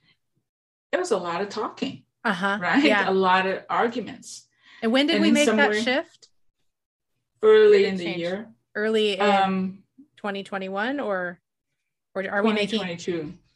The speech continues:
Speaker 2: Okay. So we're, s-, are we
Speaker 1: I have to
Speaker 2: still
Speaker 1: double check on my ephemeris
Speaker 2: Okay.
Speaker 1: here, but yeah.
Speaker 2: Okay. So we are going into the, uh,
Speaker 1: Now we, we're in the
Speaker 2: Scorpio,
Speaker 1: Taurus, Scorpio
Speaker 2: Taurus.
Speaker 1: dance.
Speaker 2: Okay.
Speaker 1: Yeah.
Speaker 2: Okay.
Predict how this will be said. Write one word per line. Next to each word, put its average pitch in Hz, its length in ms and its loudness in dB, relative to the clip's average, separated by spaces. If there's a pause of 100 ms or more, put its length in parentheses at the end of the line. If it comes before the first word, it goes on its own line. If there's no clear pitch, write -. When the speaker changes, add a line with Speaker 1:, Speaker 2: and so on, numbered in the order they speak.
(140)
Speaker 2:
Okay. 220 320 -2
So 240 180 -2
we're, 269 100 2
s-, - 240 -4
are 233 140 0
we 226 120 -2
Speaker 1:
I 226 80 4
have 240 160 4
to 247 60 -2
Speaker 2:
still 262 100 0
Speaker 1:
double 220 280 6
check 190 320 -2
on 185 120 -4
my 185 260 -6 (100)
ephemeris 196 380 -4 (160)
Speaker 2:
Okay. 196 40 -6
Speaker 1:
here, 165 200 -8
but - 200 -8
yeah. 104 240 -8 (680)
Speaker 2:
Okay. 196 300 -2 (400)
So 233 160 2
we 254 220 4
are 247 160 4
going 226 320 0
into 220 380 -4
the, 185 540 -6 (520)
uh, 165 400 -4 (140)
Speaker 1:
Now 233 340 6
we, 233 120 10 (140)
we're 277 320 4
in 247 100 2
the 226 100 6
Speaker 2:
Scorpio, 220 260 4
Speaker 1:
Taurus, 202 180 2
Scorpio 185 520 0
Speaker 2:
Taurus. 165 100 -2
Speaker 1:
dance. 165 360 -2
Speaker 2:
Okay. 165 100 -2 (180)
Speaker 1:
Yeah. 185 420 -4
Speaker 2:
Okay. 165 400 -8